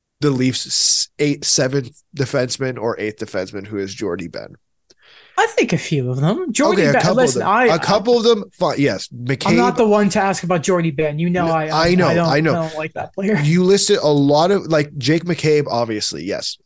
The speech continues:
Speaker 1: S-,
Speaker 2: Mm-hmm.
Speaker 1: yeah, yeah, far better, far better. Jake McCabe, far better. I'm just, you listed a lot of depth defensemen. What's the, what are,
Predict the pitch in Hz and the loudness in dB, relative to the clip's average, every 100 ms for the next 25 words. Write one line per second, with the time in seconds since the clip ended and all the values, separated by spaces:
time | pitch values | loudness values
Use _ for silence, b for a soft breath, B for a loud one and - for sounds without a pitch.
0 | 98 95 - 214 302 127 131 135 151 151 | -16 -6 -2 0 -2 -6 -10 -6 0 2
1 | 135 101 - 175 180 135 117 101 123 147 | 2 -2 -2 0 2 0 -4 -6 -2 0
2 | 135 113 87 92 117 135 117 117 139 127 | 0 -2 -6 -8 -2 -2 0 2 2 2
3 | 131 120 104 - - 160 180 - B - | -2 -2 -4 -6 -2 0 0 -2 B -2
4 | 151 165 185 196 151 143 151 202 190 131 | 2 2 2 0 2 2 4 2 0 0
5 | 147 151 - - 127 143 180 185 - _ | 0 0 -6 -6 -4 -4 -6 -8 -10 _
6 | _ _ _ _ _ _ _ _ _ _ | _ _ _ _ _ _ _ _ _ _
7 | _ _ _ _ _ _ _ _ _ _ | _ _ _ _ _ _ _ _ _ _
8 | _ _ _ _ _ 104 104 135 - 143 | _ _ _ _ _ -8 -2 0 0 0
9 | 139 139 127 135 135 131 127 127 | -2 -2 0 2 4 2 2 -2